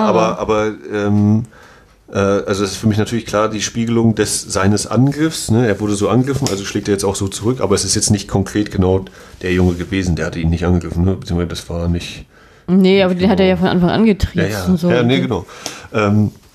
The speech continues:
Speaker 2: ne, also dass das da dann auch nochmal umgekehrt wird eben, dieses, hier so wurde ich angegriffen, also schlage ich auch zurück. Und was du eben sagst, dieses, dass er, dass er so ruhig bleibt oder dass er eben so,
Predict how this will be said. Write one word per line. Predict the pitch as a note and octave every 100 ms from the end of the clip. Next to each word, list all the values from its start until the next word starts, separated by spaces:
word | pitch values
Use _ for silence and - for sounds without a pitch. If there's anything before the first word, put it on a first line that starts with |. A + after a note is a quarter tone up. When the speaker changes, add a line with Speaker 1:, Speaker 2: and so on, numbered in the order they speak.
| -
Speaker 2:
ne, | G#2+
also | B2+ G#2+
dass | G2+
das | -
da | G#2+
dann | G#2 G#2
auch | G2
nochmal | F#2+ G2 F#2+ F2
umgekehrt | - B2 C3+ - C3+ C3+
wird | C3+ C3+
eben, | B2 B2
dieses, | B2 B2+ - - G2+
hier | G2+
so | G#2 F#2+ F#2+ G#2
wurde | F#2+
ich | F#2 A2
angegriffen, | G#2+ A2 -
also | F#2
schlage | F2 F#2+ F#2
ich |
auch | -
zurück. | - C3 - - - - - -
Und | G#2
was | A2
du | C3
eben | A#2+
sagst, | B2 B2
dieses, | A2+ A2 -
dass | A2
er, | B2 G#2+
dass | G2
er | A#2
so | G2
ruhig | F#2 F#2 D#3 F#3+
bleibt | - G2+
oder | G2
dass | G2 G2
er | G2+
eben | G2
so, | G2+ A2